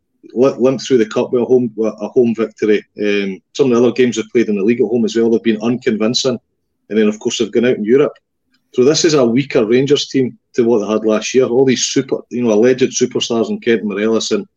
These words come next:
if you look at the season prior to that, they sold their prime assets as well. What Celtic have managed to do is to hold on to the lion's share of those. Of course, Jota was a disappointment, but we've held on to Carter Vickers, Kyogo, Maeda, Abada.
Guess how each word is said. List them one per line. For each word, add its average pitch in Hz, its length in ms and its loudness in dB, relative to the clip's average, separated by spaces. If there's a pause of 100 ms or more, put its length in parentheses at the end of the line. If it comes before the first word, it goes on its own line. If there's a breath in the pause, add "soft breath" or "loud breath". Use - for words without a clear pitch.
(240)
if - 120 -14
you 127 60 4
look 131 160 2
at - 80 0
the 208 60 -4
season 110 320 -2
prior 123 260 0
to 127 160 -2
that, 120 160 0
they 107 80 -6
sold 113 260 -2
their 107 140 -2
prime 104 240 -2
assets 101 400 -4
as 90 100 -8
well. 120 320 0 (560)
What 147 160 4
Celtic 160 340 2
have 123 120 4
managed 110 220 0
to 104 80 -6
do 110 120 0
is 104 140 -2
to 101 60 -4
hold 110 180 0
on 110 120 2
to - 40 -8
the 101 80 -6
lion's 101 240 -6
share 120 180 2
of 127 80 4
those. 107 140 0
Of 107 100 -4
course, - 220 -4
Jota 131 200 0
was 113 140 -2
a 110 80 -2
disappointment, 113 600 -2
but 101 80 0
we've 107 140 -2
held 131 220 2
on 123 200 2
to 120 200 -2 (420)
Carter 113 280 0
Vickers, 107 520 -4
Kyogo, 110 540 2 (380)
Maeda, 110 480 2
Abada. 107 520 0